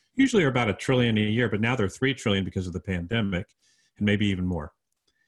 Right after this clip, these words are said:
So we have this Banana Republic financing that's forcing a bigger piece of the federal pie towards interest payments.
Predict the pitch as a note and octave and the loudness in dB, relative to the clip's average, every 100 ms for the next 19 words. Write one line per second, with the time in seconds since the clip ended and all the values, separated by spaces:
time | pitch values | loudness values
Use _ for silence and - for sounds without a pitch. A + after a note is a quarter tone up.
0 | _ - A#2 A#2 B2+ A#2+ A#2 - A2 B2+ | _ -8 0 2 2 0 -2 0 2 2
1 | D3+ C#3 - C#3+ C3 - G#2 B2 A3 - | 2 0 0 0 0 0 0 2 2 2
2 | A2 A#2 G2+ - B2 B2 - A2 G#2+ F2 | 0 0 -2 -6 -4 -2 -2 -4 -6 -4
3 | E3+ G#3 B3 - A#2 A2+ A2 G#2 A2+ E3 | -2 -2 -4 -2 -2 0 -4 -2 -2 -2
4 | - G#2+ G#2 A#2 A#2+ - _ G#3+ G#3+ - | -2 -2 -2 -2 -4 -6 _ 2 2 2
5 | B2 - G2 D#2+ D#2 - - | -4 -2 -4 -4 -10 -14 -20